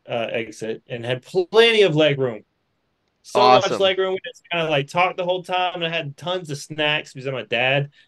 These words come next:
Speaker 1: you know.
Speaker 2: <laughs>
Speaker 1: Book bag filled with
Speaker 2: Tons of
Speaker 1: snacks. <laughs> Then I, but I, when I got to the hotel room, I unloaded it. <laughs>
Speaker 2: He did have a lot of snacks.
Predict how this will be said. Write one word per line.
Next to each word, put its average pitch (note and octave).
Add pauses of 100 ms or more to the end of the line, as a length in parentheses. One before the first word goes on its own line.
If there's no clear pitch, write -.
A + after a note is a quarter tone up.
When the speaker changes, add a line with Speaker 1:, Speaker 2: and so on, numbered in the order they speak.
Speaker 1:
you C#3+
know. C#3+ (100)
Speaker 2:
<laughs> -
Speaker 1:
Book C#3
bag D3
filled D#4+
with -
Speaker 2:
Tons F#4+
of D#4+
Speaker 1:
snacks. C4 (160)
<laughs> D3+ (1000)
Then C4
I, G#3
but G3
I, G3+ (100)
when F3+
I G#3
got G#3+
to F#3+
the F3+
hotel F3+
room, F3+
I F3
unloaded D#3 (140)
it. F#2+ (340)
<laughs> - (160)
Speaker 2:
He -
did D#3+
have C3+
a A2+
lot A2+
of -
snacks. G2+